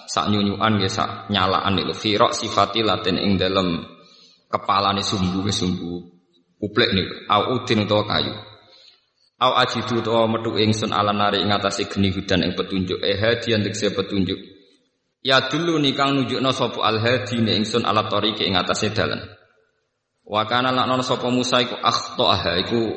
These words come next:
kesasar sapa Musa ha ing tariq, li zulmatil laili, krana petenge bengi. Wa qala lan dawuh sapa Musa la ala ing la ala, mergo li adamil jasmi, krana ora anane mantep, bi wafail ahdi, kelawan nuhuni perjanjian.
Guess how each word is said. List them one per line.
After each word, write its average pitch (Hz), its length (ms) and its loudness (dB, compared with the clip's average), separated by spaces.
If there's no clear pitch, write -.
kesasar 120 480 2
sapa 113 320 -2
Musa 117 320 0
ha 104 140 2
ing 107 320 0
tariq, 101 480 0
li 104 80 2
zulmatil 107 560 0
laili, 113 320 2
krana 101 400 0
petenge 101 480 0
bengi. 87 160 -4
Wa 101 160 -2
qala 127 240 2
lan 131 240 0
dawuh 120 160 2
sapa 120 320 -2
Musa 127 320 2
la 113 160 2
ala 123 240 2
ing 123 80 -2
la 117 160 2
ala, 104 240 2
mergo 104 240 -2
li 117 160 2
adamil 107 500 2
jasmi, 98 460 2
krana 107 320 2
ora 104 240 2
anane 104 160 0
mantep, 98 560 0
bi 101 160 0
wafail 98 400 2
ahdi, - 320 0
kelawan 101 400 0
nuhuni 92 400 2
perjanjian. 87 580 0